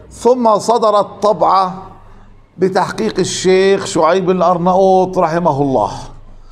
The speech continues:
على كل حال، في هذا الكتاب عائشة تناقش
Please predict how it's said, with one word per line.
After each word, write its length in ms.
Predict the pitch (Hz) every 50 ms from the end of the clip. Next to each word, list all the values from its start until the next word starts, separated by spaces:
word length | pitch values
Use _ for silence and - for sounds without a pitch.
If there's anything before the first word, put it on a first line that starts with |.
| - - - - - - - - -
على 200 | 196 247 294 277
كل 280 | - 254 262 240 202 175
حال، 680 | 170 196 202 214 220 240 254 254 - - - - - - - - - - -
في 180 | - 127 139 156
هذا 200 | 175 185 180 202
الكتاب 580 | 185 185 196 196 190 214 240 254 254 247 180 185
عائشة 680 | 208 226 240 254 269 247 185 - 240 262 269 269 277 - - - - - - - - - - - - - - - - -
تناقش 800 | - 160 170 214 247 269 277 - - 254 254 254 202 - - -